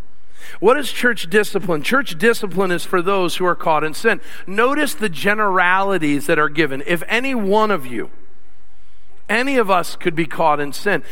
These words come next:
Notice, "If any of you are caught in any sin,"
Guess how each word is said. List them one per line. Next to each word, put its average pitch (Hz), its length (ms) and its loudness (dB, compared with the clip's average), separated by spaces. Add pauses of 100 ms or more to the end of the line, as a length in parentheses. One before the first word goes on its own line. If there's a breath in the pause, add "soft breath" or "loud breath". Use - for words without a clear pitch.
(160 loud breath)
Notice, 214 360 2
"If 185 120 -2
any 220 240 0
of 269 80 0
you 247 160 4
are 208 80 0
caught 214 340 4
in 202 320 0
any 294 400 2
sin," 143 400 0